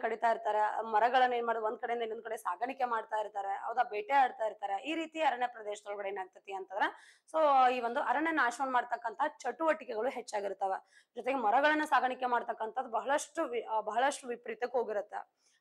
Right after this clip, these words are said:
ಆದ್ರಿಂದ ಅಲ್ಲಿರ್ತಕ್ಕಂಥ ಅರಣ್ಯ ಗುತ್ತಿಗೆದಾರ, ಗುತ್ತಿಗೆದಾರರಂತ ಏನ್ ಕೆಲಸ ಮಾಡ್ತಿರ್ತಾರೋ ಅರಣ್ಯ ಪ್ರದೇಶದೊಳಗಡೆ, ಫಾರೆಸ್ಟ್ ಡಿಪಾರ್ಟ್ಮೆಂಟ್ ಆಫೀಸರ್ ಒಳಗಡೆ, so ಅರಣ್ಯ ಗುತ್ತಿಗೆದಾರರಿಂದ ಏನಾಗಿರ್ಬೇಕು ಅಂದ್ರೆ ಅರಣ್ಯ ಪ್ರದೇಶವನ್ನ ರಕ್ಷಣೆ ಮಾಡ್ಬೇಕು ಅಂತಾನೆ ಅಲ್ಲಿರ್ತಕ್ಕಂಥ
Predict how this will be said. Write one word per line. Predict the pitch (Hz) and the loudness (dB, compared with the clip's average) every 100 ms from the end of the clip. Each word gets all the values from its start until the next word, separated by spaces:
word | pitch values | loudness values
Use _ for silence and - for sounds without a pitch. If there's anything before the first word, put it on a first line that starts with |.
| - | -2
ಆದ್ರಿಂದ | 208 202 208 269 - - _ | 0 0 2 2 2 -14 _
ಅಲ್ಲಿರ್ತಕ್ಕಂಥ | 240 320 320 339 339 339 349 | 4 4 4 2 4 4 4
ಅರಣ್ಯ | 247 285 311 | 4 4 2
ಗುತ್ತಿಗೆದಾರ, | 302 233 - 294 311 269 262 254 247 208 | 0 -4 -4 2 4 4 4 4 4 -8
ಗುತ್ತಿಗೆದಾರರಂತ | 214 - 294 311 269 254 262 240 | -14 -6 0 4 4 2 -2 -2
ಏನ್ | 262 | -4
ಕೆಲಸ | 262 196 254 | -2 0 2
ಮಾಡ್ತಿರ್ತಾರೋ | 285 277 277 269 277 | 2 0 -4 0 0
ಅರಣ್ಯ | 240 220 240 | 2 0 0
ಪ್ರದೇಶದೊಳಗಡೆ, | 247 247 240 233 247 240 262 | 0 0 -4 -4 -2 0 -2
ಫಾರೆಸ್ಟ್ | 190 190 220 | -2 -4 -4
ಡಿಪಾರ್ಟ್ಮೆಂಟ್ | 233 240 240 240 | 0 0 0 -2
ಆಫೀಸರ್ | 233 233 233 | -2 -2 -2
ಒಳಗಡೆ, | 233 233 262 - _ _ _ | 0 2 0 -2 _ _ _
so | - | 2
ಅರಣ್ಯ | 240 294 339 | 4 6 4
ಗುತ್ತಿಗೆದಾರರಿಂದ | 285 - 277 285 269 254 262 247 | 2 -6 0 4 6 4 2 0
ಏನಾಗಿರ್ಬೇಕು | 240 220 220 220 226 | -2 -2 -4 -6 -4
ಅಂದ್ರೆ | 214 226 | -2 0
ಅರಣ್ಯ | - 240 269 302 | 2 0 0 -4
ಪ್ರದೇಶವನ್ನ | 262 247 247 247 240 233 | -4 -4 -4 -2 0 0
ರಕ್ಷಣೆ | 214 - 208 | -2 -6 -8
ಮಾಡ್ಬೇಕು | 202 190 254 262 269 254 | 0 2 4 2 0 0
ಅಂತಾನೆ | 220 - 208 233 - _ - - | 0 0 -2 -2 -4 _ -18 0
ಅಲ್ಲಿರ್ತಕ್ಕಂಥ | 294 330 330 320 302 | 2 2 0 0 0